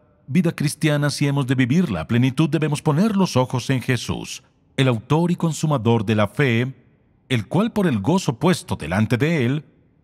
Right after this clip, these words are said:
sufrió la cruz, menospreciando el oprobio,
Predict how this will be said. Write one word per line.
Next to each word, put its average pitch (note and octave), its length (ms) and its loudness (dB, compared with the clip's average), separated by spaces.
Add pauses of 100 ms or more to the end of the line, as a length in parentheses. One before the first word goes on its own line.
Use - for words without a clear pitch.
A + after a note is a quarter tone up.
sufrió F3 560 2
la C#3+ 220 0
cruz, F#3+ 500 0 (180)
menospreciando D#3+ 800 0
el D#2+ 60 -4
oprobio, B2+ 580 0